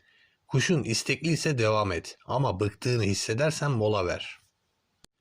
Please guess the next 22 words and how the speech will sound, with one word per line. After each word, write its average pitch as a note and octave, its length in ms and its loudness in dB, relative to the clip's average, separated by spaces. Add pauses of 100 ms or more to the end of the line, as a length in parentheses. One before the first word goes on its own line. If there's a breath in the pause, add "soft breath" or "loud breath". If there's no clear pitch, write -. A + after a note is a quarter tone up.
(200)
Erkek G#2+ 460 0
kuşlar E3+ 400 0
konuşmaya A2+ 560 0
dişilerden A#2+ 560 0
daha A2 180 2
yatkındır. F#2+ 720 -2 (380 soft breath)
Yavruyken, G#2+ 760 0 (180)
iki G#2+ 320 -2
ya G#2+ 180 2
da F2+ 160 -2
dört C#3 240 0
aylıkken G2+ 520 -2
eğitime G#2 460 -2
başlamak G#2+ 500 -2
en G2+ 140 -2
iyisidir. E2 600 -6 (400 soft breath)
Yalnız B2 460 2
yaşayan G2+ 420 -2
kuşlar D#3 500 0
daha A#2 220 0
kolay F#2+ 320 0
konuşur. E2+ 520 -8